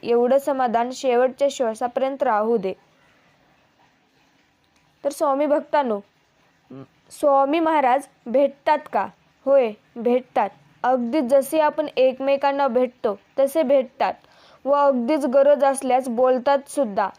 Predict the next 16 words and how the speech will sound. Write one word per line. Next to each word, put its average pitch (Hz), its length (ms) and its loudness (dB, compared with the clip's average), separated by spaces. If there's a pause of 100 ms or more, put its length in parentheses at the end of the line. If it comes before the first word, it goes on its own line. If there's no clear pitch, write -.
(340)
पण 320 180 0
प्रश्न 330 440 0
असा 311 360 0
उरतो, 240 460 0 (180)
"महाराज 285 460 0
मलाच 302 380 0
का 311 140 0
बरे 294 220 4
भेटत 247 360 0
नाहीत?" 220 280 -2 (760)
याकरिता 330 560 0
प्रत्येकाने 311 760 0 (120)
आत्मपरीक्षण 285 840 -2
करणे 269 340 2
गरजेचे 254 520 0
आहे. 208 340 0